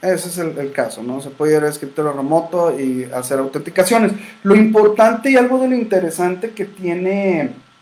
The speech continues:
Shodan habilitado ahora es que ya también te puede mostrar, y esto es como <laughs> facilitarle el arma a los ciberdelincuentes, ¿no?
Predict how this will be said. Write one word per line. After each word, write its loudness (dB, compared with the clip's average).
Shodan 4
habilitado 2
ahora 6
es 0
que -6
ya 0
también 0
te 2
puede 0
mostrar, 0
y -4
esto -4
es -4
como 2
<laughs> -4
facilitarle 2
el 4
arma 4
a 4
los -2
ciberdelincuentes, -2
¿no? -12